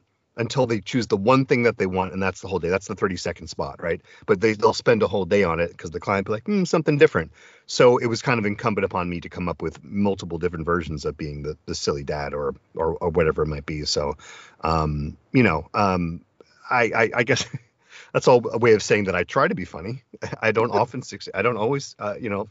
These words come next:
Speaker 1: I, oftentimes I don't succeed. Um, but that's my, that's my goal anyway. So.
Speaker 2: Uh, so you take on a lot of different types of books. Um, so it seems like you have a lot of game lit, but you also
Speaker 1: Mm-hmm.
Speaker 2: do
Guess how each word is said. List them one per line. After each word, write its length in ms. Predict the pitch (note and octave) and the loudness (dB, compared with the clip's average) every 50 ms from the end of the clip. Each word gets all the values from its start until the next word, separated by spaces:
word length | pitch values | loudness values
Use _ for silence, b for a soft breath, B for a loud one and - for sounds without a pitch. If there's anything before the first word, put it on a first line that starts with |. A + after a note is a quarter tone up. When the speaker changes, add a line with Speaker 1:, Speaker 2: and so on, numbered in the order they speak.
| - - | -12 -10
Speaker 1:
I, 120 | E2+ G#2 G2+ G2 - - | -8 -8 -8 -8 -12 -4
oftentimes 480 | - G#2 - - B2+ A#2+ B2+ A#2+ A#2+ | -4 -4 -2 -2 -2 -2 -2 0 2
I 60 | B2 | 2
don't 220 | A2 A2+ B2 D3 - | 2 4 2 2 0
succeed. 340 | - C3 - - D3 - - _ _ b b b b b b b - | -6 -8 -6 -6 -6 -6 -6 _ _ b b b b b b b -2
Um, 300 | F#2+ F2+ F2 E2+ E2 E2 | 0 0 0 0 -2 -2
but 180 | E2 G2+ F#2 | -2 -2 0
that's 220 | E2+ G2+ G2 - - | 2 0 0 0 0
my, 140 | G#2 G2+ | 0 0
that's 200 | G2 G2+ A2+ - - | 2 2 0 2 4
my 100 | A#2+ G2+ | 2 2
goal 320 | F2+ F2 G2 F2 D#2 D2+ | 4 4 4 4 4 0
anyway. 280 | D2 D#2 D2 D2+ D#2 D#2+ - _ _ | -4 -8 -12 -12 -14 -16 -18 _ _
So. 160 | - C2+ B1+ - _ _ _ _ _ _ _ _ _ _ _ _ _ _ B B B B B B B B B B _ | -16 -16 -16 -20 _ _ _ _ _ _ _ _ _ _ _ _ _ _ B B B B B B B B B B _
Speaker 2:
Uh, 280 | C4 B3 B3 A#3+ A#3 - - | 6 6 8 8 6 4 2
so 160 | - - D4 | 2 6 8
you 140 | C4 D4 D#4 | 8 8 8
take 180 | - A4 G#4 | 6 4 4
on 140 | - B4 A4 | 4 4 4
a 60 | D4 | 4
lot 560 | G3 F3+ E3+ F3+ F3 F#3 A3 A#3+ A3+ - - - | 4 4 4 2 2 4 4 4 4 2 2 2
of 280 | - G3+ F#3+ F3+ E3+ E3 F3+ - _ _ _ | 2 2 2 2 -4 -10 -14 -18 _ _ _
different 580 | - A3+ G#3 - - - A3 G3+ G3 - - _ | 4 4 4 4 0 -2 -2 -2 -2 -4 -6 _
types 320 | - - G3 G3+ G3+ - - | -4 0 0 -2 -2 -2 -4
of 200 | G#3 F#3 F3 D#3 | -4 -4 -4 -4
books. 500 | - F#3 - - _ - - - - - - | -4 -4 -4 -6 _ -2 -2 -2 -2 -4 -2
Um, 480 | - G3 G3 G3 F#3 F#3 F3+ F3+ F#3 G3 | -2 -2 -2 -2 -2 -2 -2 -4 -4 -2
so 160 | - - A#3+ | 2 4 4
it 80 | G#3+ - | 4 6
seems 200 | C#4+ D4 D4+ C#4 | 4 4 6 6
like 120 | C#4+ - | 4 6
you 80 | B3 A#3 | 6 4
have 60 | G#3 | 6
a 40 | G#3+ | 4
lot 300 | G3 F#3 G3 F#3 G3+ G#3 | 4 4 4 6 6 4
of 180 | G#3+ F#3 F#3 | 4 2 0
game 280 | E3 - F#3 F#3 G3+ G#3+ | -2 -2 -2 -2 -2 0
lit, 220 | A#3 C#4 D4 - | 0 0 0 0
but 160 | G3 A3 - - | -2 -4 -2 0
you 100 | A3+ - | -2 0
also 360 | - A#3+ D4 - - - G4 | 0 0 0 0 0 0 2
Speaker 1:
Mm-hmm. 80 | D4+ C4 | 2 2
Speaker 2:
do 340 | - A#3 A3+ A3 A3 A3 | 4 4 4 4 4 4